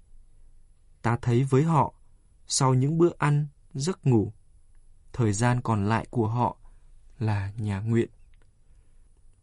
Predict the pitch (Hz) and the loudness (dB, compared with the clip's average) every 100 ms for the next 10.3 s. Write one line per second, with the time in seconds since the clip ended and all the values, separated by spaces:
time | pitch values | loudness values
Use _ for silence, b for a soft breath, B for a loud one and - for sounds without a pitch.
0 | - - 127 110 - 170 - 123 110 104 | -20 -2 2 2 0 -2 -2 -2 -2 0
1 | 113 101 101 107 131 143 98 101 - - | -2 -2 -4 -6 0 0 0 -4 -16 -20
2 | - - - - - - - - - - | -20 -20 -20 -20 -20 -20 -20 -20 -20 -6
3 | 117 117 117 - 170 180 - - _ _ | 0 2 0 -2 -6 -6 -10 -20 _ _
4 | _ - - 120 107 - 151 190 156 143 | _ -20 -2 0 0 0 0 2 0 2
5 | 143 139 - 131 135 127 127 120 - - | 2 2 0 -4 -2 -2 -2 -4 -12 -20
6 | - - - - - 123 123 120 117 104 | -20 -20 -20 -20 -8 0 0 2 0 0
7 | 107 110 - 107 - 147 135 123 - - | 0 -2 -2 -2 2 2 2 -2 -4 -14
8 | _ _ - - - - 110 104 120 127 | _ _ -20 -20 -20 -4 -2 0 0 2
9 | 135 135 123 120 - - 139 139 113 98 | 2 2 0 -2 -4 -4 0 2 0 0
10 | 117 131 | 0 0